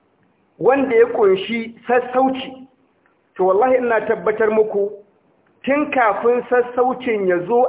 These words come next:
a aikace, za ka ga an fara samun abin da ya shafi sassauci a rayuwar mutane. Alal misali, gashi ana fuskantar shiga sabuwar shekarar miladiyya. Haka ne ko?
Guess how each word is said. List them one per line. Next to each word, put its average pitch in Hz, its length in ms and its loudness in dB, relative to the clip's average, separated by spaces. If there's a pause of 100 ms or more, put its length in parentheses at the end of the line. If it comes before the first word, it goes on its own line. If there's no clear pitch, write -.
a - 160 -4
aikace, 175 680 -2 (560)
za 220 220 2
ka 226 80 0
ga 190 220 -2
an 202 140 -4
fara 202 340 2
samun 196 580 0 (580)
abin 208 300 2
da 185 60 4
ya 190 160 2
shafi 190 460 -2
sassauci 196 520 -2
a 160 120 -2
rayuwar 151 260 -2
mutane. 143 380 -8 (1040)
Alal 285 200 0
misali, 220 400 0 (1700)
gashi 196 220 0
ana 285 240 2
fuskantar 220 920 0 (160)
shiga 220 400 0
sabuwar 226 380 2
shekarar 208 460 0
miladiyya. 156 560 0 (840)
Haka 190 200 0
ne 196 120 2
ko? - 380 -2